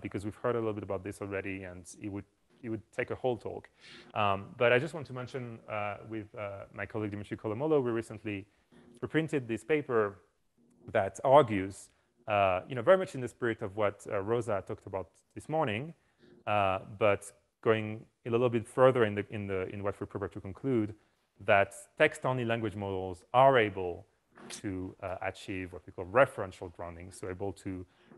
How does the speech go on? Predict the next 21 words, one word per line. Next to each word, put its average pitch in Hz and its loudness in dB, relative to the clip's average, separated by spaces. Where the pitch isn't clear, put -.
uh, 90 -4
have, 92 -6
uh, 90 -6
meaningful 120 -6
representations 90 -14
that 92 -10
are 90 -10
about, 95 0
uh, - -8
uh, 90 -6
the 92 -8
reference 92 -6
of, 92 -10
of 90 -12
words 90 -10
in 95 -12
the 87 -12
world, 101 -2
and 90 -14
they're 92 -6
not 98 -6